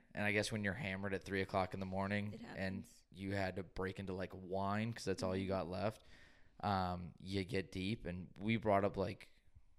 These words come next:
Speaker 1: something you wanna do in, like, twenty twenty-one, and mine was similar
Speaker 2: Mm-hmm.
Speaker 1: to that. Like, I wanna prove to myself I'm as confident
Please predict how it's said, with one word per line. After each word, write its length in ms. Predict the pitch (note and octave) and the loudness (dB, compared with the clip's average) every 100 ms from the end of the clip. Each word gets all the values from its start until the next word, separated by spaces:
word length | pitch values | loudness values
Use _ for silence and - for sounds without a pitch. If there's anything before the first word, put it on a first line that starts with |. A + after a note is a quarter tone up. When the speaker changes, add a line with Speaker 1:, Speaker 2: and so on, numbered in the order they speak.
| - | -18
Speaker 1:
something 440 | - - G#2+ G#2+ G2+ | -4 0 2 2 2
you 160 | G#2 | 2
wanna 240 | F#2+ F#2 F2+ | 2 0 -2
do 400 | G2 F#2 G2 F2+ | -2 -2 -2 -6
in, 160 | E2+ | -10
like, 180 | E2 G2+ | -10 -10
twenty 280 | - G2 F#2 | -6 -4 -4
twenty-one, 500 | - F#2+ F2 F2+ F2 | -4 -6 -4 -2 -4
and 120 | E2+ | -4
mine 260 | F#2 F#2+ G2+ | -2 0 0
was 120 | F#2+ | -2
similar 380 | - - F#2+ F2+ | -4 -4 -4 -4
Speaker 2:
Mm-hmm. 80 | F#2+ | -2
Speaker 1:
to 40 | F#2 | -2
that. 100 | F2 | -2
Like, 140 | F2+ | -2
I 80 | G2 | 0
wanna 220 | G2 G2 | 2 2
prove 520 | F2+ - G#2 G#2 G2 - | -2 -4 0 2 0 -4
to 120 | F#2+ | -4
myself 540 | F2+ F2+ - F2+ F2 - - - - - _ - | -2 -2 0 0 -2 -12 -20 -20 -20 -20 _ -4
I'm 160 | G#2 | 0
as 180 | G2 F2 | 2 0
confident 880 | - - G#2+ G2+ G2 F#2+ F2 F2 | -4 -2 2 2 2 -2 -2 -4